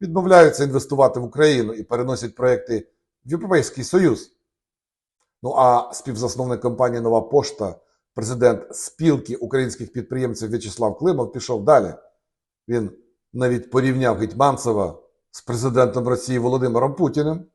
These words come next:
З іншого боку, українські журналісти не раз звертали увагу президента, що Гетманцев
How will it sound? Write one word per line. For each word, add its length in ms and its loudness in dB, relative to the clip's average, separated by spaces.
З 160 4
іншого 300 6
боку, 340 6
українські 440 0
журналісти 680 0
не 100 2
раз 160 8
звертали 400 4
увагу 320 6
президента, 640 0
що 160 -8
Гетманцев 640 -2